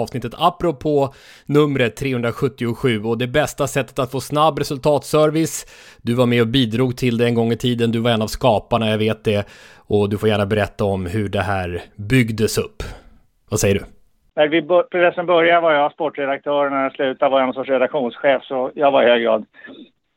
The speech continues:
Speaker 2: <clears throat> i hög grad inblandad i detta. Eh,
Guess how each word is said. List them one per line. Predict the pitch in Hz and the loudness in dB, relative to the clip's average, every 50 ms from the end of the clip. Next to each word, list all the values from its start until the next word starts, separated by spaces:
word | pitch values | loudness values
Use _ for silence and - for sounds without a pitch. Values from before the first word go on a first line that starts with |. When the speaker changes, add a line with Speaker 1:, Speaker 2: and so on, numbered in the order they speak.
| _ _ _ - - 254 - - - - - - - _ - | _ _ _ -4 -4 -2 -2 -2 -6 -8 -10 -14 -16 _ -4
Speaker 2:
<clears throat> | 151 | 0
i | |
hög | 135 143 135 131 120 | 4 4 4 4 4
grad | 120 120 123 135 | 2 2 0 0
inblandad | 139 139 127 117 123 117 117 123 117 117 | -4 -4 -2 -2 -2 -2 -2 -2 -2 0
i | |
detta. | 113 120 117 - - 127 110 - _ _ _ - _ _ _ _ _ _ _ _ - | 0 0 0 0 0 -2 -2 -2 _ _ _ -20 _ _ _ _ _ _ _ _ -2
Eh, | - 156 151 151 | 2 4 4 4